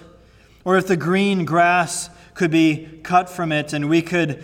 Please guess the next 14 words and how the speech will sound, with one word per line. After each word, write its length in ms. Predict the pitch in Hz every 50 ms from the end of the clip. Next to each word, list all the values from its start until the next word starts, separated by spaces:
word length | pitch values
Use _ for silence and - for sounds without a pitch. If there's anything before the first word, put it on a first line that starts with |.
| - - -
look 320 | - 156 180 196 190 190
about 340 | 175 151 147 156 156 156 147
six 400 | - - - 196 185 196 - -
feet 320 | - - 196 202 185 147 131
deep 300 | 143 180 185 175 175 175
into 220 | 170 165 151 165
its 140 | 170 151 127
bowels, 580 | 135 123 143 147 165 180 180 175 170 156 135 - - - - - -
what 160 | 165 190 208
a 80 | 202
world 420 | 185 165 165 180 190 202 202 196 180
it 140 | 180 175 160
would 140 | 165 156
seem. 680 | - - - - 175 170 156 143 135 123 120 113 107 107